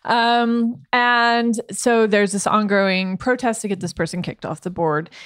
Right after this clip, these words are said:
even though, uh, pretty much everybody on the board there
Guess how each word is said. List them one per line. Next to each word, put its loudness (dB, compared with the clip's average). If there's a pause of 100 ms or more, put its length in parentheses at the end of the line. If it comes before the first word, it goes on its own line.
(280)
even 0
though, 0 (180)
uh, 2 (140)
pretty 2
much 0
everybody 0
on 0
the 0
board -4
there -2